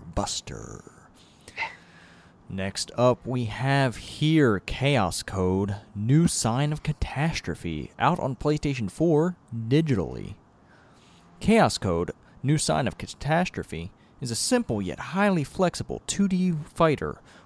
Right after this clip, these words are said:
where players can enjoy the thrill of fighting with flashy moves. Choose from sixteen unique characters and fight in the, in ranked matches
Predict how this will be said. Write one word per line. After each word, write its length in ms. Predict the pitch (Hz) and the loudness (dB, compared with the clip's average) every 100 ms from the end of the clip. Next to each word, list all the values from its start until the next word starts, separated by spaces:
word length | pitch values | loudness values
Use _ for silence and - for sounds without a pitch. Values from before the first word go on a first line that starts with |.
| - | -10
where 100 | 101 | -8
players 440 | - 190 175 101 | -2 0 2 0
can 120 | - 104 | -4 -4
enjoy 460 | 101 110 156 131 | -4 -2 0 0
the 100 | 98 | -2
thrill 300 | - - 190 | -8 -2 0
of 80 | 143 | 0
fighting 460 | - 190 180 123 95 | -2 0 0 0 -4
with 140 | 73 | -6
flashy 680 | - - 113 101 107 - 131 | -12 -10 -4 -2 -2 -4 -2
moves. 720 | 123 135 139 87 - - - - - - - | 0 0 0 -4 -10 -12 -12 -14 -20 -20 -12
Choose 260 | - 151 131 | 4 6 6
from 220 | 123 107 | 2 -2
sixteen 640 | - - 185 - - 160 | 0 2 2 0 0 2
unique 280 | 147 160 143 | 2 0 -2
characters 580 | - 143 165 - 76 - | -2 0 0 -2 -6 -6
and 100 | 87 | -8
fight 300 | - 127 135 | -2 -2 0
in 100 | 110 | -2
the, 100 | 87 - - | -4 -8 -10
in 180 | 123 95 | -8 -4
ranked 360 | 107 147 180 | -2 -2 -2
matches 560 | 139 151 143 - 76 | 0 0 -2 -4 -6